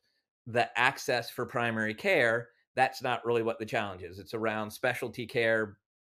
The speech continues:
and some benefit design, right? And, and things like that, dental networks.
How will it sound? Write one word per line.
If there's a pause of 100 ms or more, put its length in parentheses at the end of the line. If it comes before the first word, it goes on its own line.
(120)
and
some
benefit
design,
right?
And,
and
things
like
that, (380)
dental
networks.